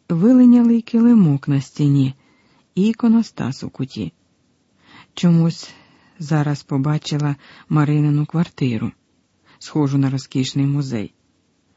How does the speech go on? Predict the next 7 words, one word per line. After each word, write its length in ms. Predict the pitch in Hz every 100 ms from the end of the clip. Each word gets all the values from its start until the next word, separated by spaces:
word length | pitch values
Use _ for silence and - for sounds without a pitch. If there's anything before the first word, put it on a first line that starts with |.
| -
Заброд, 720 | 196 262 180 156 180 208 - _
свою, 720 | - - 180 156 139 160 226 233 _ _ _ _ _ _ -
і 80 | 170
її 420 | 160 156 208 247
охопив 580 | 233 - 165 - 185 208
пекучий 800 | - 147 - 139 156 - 147
сором. 540 | 135 - - - -